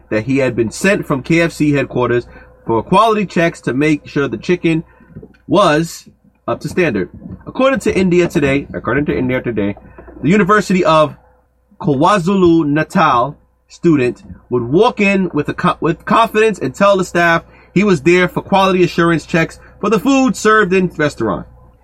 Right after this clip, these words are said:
Yeah, it was also reported that the unnamed car-, man carried an I D from head office and was dressed very smart, even arriving in a limo-, oh shit, yeah, arriving in a limousine. Credit where credit's due.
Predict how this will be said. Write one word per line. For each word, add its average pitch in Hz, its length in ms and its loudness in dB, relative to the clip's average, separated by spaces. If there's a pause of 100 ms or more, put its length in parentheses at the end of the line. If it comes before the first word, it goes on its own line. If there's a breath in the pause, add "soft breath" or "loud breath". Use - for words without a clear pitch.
(260 soft breath)
Yeah, 131 180 0
it 131 140 0
was 139 160 2
also 233 220 2
reported 196 480 0
that 151 200 -2
the - 140 -2 (100)
unnamed 208 520 0
car-, 160 340 -2
man 139 320 -2
carried 190 340 0
an 170 80 0
I 165 160 2
D 135 320 -2 (240 soft breath)
from 120 160 -4
head 208 200 2
office 170 420 0 (180)
and 120 120 -8
was 117 100 -4
dressed 175 260 -2
very 175 300 -2
smart, 160 500 -2
even 139 380 -2 (640 soft breath)
arriving 185 560 2
in 143 180 -2
a 131 60 0
limo-, 165 320 0 (600)
oh 101 80 -4
shit, - 160 -6 (120)
yeah, 123 220 0
arriving 180 440 2
in 147 120 0
a 143 40 0
limousine. 135 580 -2 (360)
Credit 190 380 0 (220)
where 123 160 -4
credit's 160 320 -2
due. 120 300 0